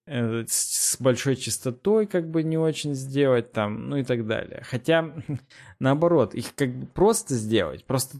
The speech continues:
ну, они выглядят как говно при этом.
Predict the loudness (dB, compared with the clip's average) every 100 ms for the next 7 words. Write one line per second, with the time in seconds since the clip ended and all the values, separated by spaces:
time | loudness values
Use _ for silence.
0 | -14 -4 0 2 0 -2 -6 -4 -4 0
1 | -2 -4 -8 0 0 0 -4 -6 -8 -10
2 | -12